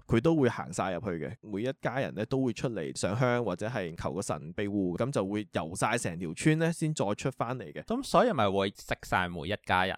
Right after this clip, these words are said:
Speaker 2: 㗎咯，如果係咁。
Speaker 1: 以前嚟講就大家都係住喺嗰度啦，而家啲後生嘅搬咗出去呢，中秋啲後輩呢，就會返返嚟。我哋平時就覺得可能係新年先會聚舊，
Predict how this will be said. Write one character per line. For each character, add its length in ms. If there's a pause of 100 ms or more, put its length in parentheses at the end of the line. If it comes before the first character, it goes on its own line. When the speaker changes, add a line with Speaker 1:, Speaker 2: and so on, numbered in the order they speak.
(120)
Speaker 2:
㗎 100
咯， 340
如 80
果 80
係 140
咁。 560
Speaker 1:
以 160
前 200
嚟 100
講 160
就 180
大 160
家 140
都 100
係 100
住 140
喺 60
嗰 100
度 120
啦， 100
而 220
家 280
啲 160
後 160
生 220
嘅 80
搬 180
咗 80
出 180
去 60
呢， 160
中 220
秋 180
啲 260
後 220
輩 200
呢， 120
就 100
會 120
返 220
返 220
嚟。 160
我 180
哋 140
平 160
時 140
就 120
覺 140
得 80
可 120
能 100
係 40
新 320
年 200
先 220
會 160
聚 120
舊， 320